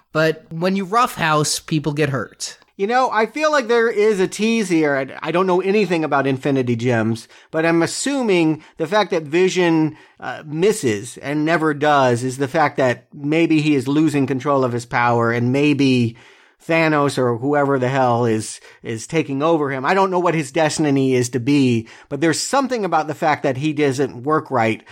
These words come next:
Speaker 2: that, uh, makes me feel like it's a tease for what's coming in his future.
Speaker 1: Hmm. I didn't think that. I honestly thought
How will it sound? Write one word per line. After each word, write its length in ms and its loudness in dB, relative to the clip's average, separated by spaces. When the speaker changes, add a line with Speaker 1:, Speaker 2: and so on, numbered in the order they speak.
Speaker 2:
that, 340 -2
uh, 240 2
makes 240 -2
me 80 0
feel 240 -2
like 180 0
it's 140 -6
a 40 -8
tease 460 0
for 160 -4
what's 240 -2
coming 480 -2
in 200 -2
his 220 0
future. 640 -8
Speaker 1:
Hmm. 440 -2
I 160 0
didn't 240 0
think 220 -4
that. 140 0
I 180 -2
honestly 420 0
thought 340 -2